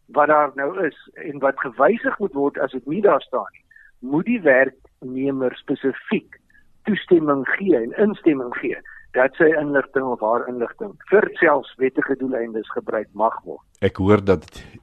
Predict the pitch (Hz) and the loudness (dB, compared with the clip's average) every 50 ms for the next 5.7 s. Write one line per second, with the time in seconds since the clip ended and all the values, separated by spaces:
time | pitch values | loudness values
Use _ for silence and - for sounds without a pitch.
0 | _ - 78 85 85 82 82 82 80 76 80 98 104 - - 113 98 - 107 104 | _ -6 -2 0 0 0 0 -2 -4 -2 0 0 0 0 -2 -6 -4 -2 -2 -4
1 | 82 69 80 80 90 - - - - 95 78 87 95 92 85 - 104 87 87 90 | -2 -2 -2 -2 -2 -2 -6 -8 -6 -4 -2 0 -2 -2 -2 0 -2 0 0 0
2 | 85 71 76 80 85 85 82 - - 87 80 80 78 78 76 - - 76 76 73 | -2 -2 -2 -2 -2 -2 -4 -4 -4 -4 -2 -2 -2 -4 -6 -6 -6 -6 -6 -6
3 | 67 78 80 82 - - - - 117 101 95 139 156 - - - - - - - | -4 -4 -4 -6 -6 -10 -6 -2 0 0 0 0 -4 -6 -10 -18 -20 -20 -20 -20
4 | - - - _ 92 90 82 - - - 120 120 117 - 113 110 - - - 92 | -20 -20 -10 _ -4 -4 -4 -4 -2 0 0 0 2 0 -2 -2 -2 -4 -6 -4
5 | - 101 98 101 87 - - 90 90 101 113 113 104 | -2 -2 -2 -2 -4 -4 -4 -2 0 2 2 2 0